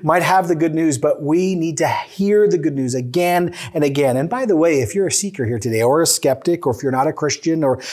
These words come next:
you're Christian-ish, you're being invited to explore what Christianity is and what it's not. And, and, and remember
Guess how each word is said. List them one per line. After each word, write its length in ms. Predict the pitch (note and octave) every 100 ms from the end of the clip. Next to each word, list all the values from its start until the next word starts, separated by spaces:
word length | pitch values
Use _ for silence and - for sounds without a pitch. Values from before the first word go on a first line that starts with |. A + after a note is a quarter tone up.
| -
you're 140 | E3 D3
Christian-ish, 1120 | - E3 - E3 D#3+ D#3 C3+ C#3+ - - - _ _ _ _ _ _ _ _
you're 100 | F3+
being 160 | F#3 G3
invited 460 | F#3 D#3+ D#3+ D#3+
to 540 | C#3 E3+ D#3 D3 C#3 C3+ - _ _
explore 480 | - - - E3+ E3
what 120 | D3+
Christianity 720 | - D3+ - D#3 C#3+ C3 C3
is 300 | C#3+ A#2+ G2+
and 160 | A2+ B2
what 100 | D3
it's 200 | D3 C#3+
not. 320 | D3 C3+ G#2
And, 160 | G#2+ G2+ - - -
and, 340 | D3 C#3+ D#3 E3+
and 300 | D#3 E3+ D#3
remember 680 | E3 F3+ A#3 E3 F#2+ -